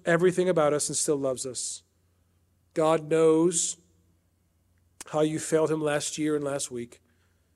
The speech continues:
He knows how you will fail him this week and next year. And yet, today,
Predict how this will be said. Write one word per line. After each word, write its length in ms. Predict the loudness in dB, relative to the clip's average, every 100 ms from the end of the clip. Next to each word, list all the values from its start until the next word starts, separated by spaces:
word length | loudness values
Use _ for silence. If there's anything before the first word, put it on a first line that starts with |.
| _ _
He 100 | -12
knows 320 | -6 -2 -2 -2
how 80 |
you 160 | -2 -2
will 120 | -4
fail 260 | -2 -2 0
him 160 | -2
this 340 | 0 0 -2 -4
week 240 | -8 -8
and 100 | -10
next 360 | -8 -8 -10 -8
year. 320 | -8 -8 -10 _ _ _ _ _ _ _ _ _ _ _ _ -10
And 100 | -2
yet, 220 | -2 -4 -12 _ _ _ _ _
today, 720 | -14 -4 -2 0 0 -2 -4